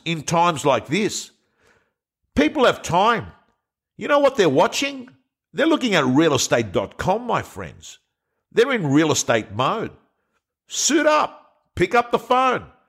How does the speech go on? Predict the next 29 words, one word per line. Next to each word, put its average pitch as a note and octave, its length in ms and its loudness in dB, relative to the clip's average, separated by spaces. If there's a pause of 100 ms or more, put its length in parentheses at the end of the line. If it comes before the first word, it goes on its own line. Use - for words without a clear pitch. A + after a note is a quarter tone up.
(180)
Let G3+ 200 2
'em B3 100 -2
know A#3+ 120 2
you're G#3 180 2
there. F3 520 2 (420)
Have F#3 180 0
a A3 60 0
conversation G#3 760 2
with C3 200 -4
people. G2+ 520 -6 (480)
And A#3+ 360 0 (760)
you B2 180 -2
know D#3+ 140 4
that E3 140 0
you D#3+ 100 -2
can D#3 140 0
still G3 280 2
take F3 260 0
the D3+ 100 0
hot F3+ 260 -2
people F3 380 2
out G3+ 420 2
and C#3 160 -2
do E3+ 140 4
business. E3 600 -4 (580)
So - 180 -4
guys D3 380 2
and B2 180 -6
girls, D#3+ 560 0